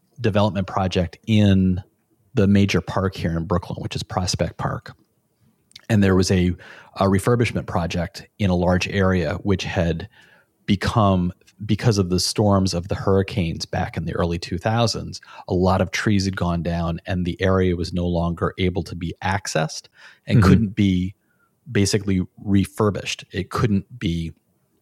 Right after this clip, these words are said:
Speaker 1: used as park anymore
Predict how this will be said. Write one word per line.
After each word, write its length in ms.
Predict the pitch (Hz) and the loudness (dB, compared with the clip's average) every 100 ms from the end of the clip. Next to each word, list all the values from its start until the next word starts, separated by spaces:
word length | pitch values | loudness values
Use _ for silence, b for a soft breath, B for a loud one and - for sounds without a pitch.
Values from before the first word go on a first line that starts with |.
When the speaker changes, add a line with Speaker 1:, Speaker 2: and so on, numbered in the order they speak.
| _ _ _ - | _ _ _ -4
Speaker 1:
used 500 | 107 131 113 - - - | 2 4 2 -2 -6 0
as 280 | 92 92 - | 2 2 0
park 560 | - 135 147 - - _ _ - | -4 -4 -4 -8 -14 _ _ -6
anymore 460 | 82 80 - - | -4 -4 -8 -10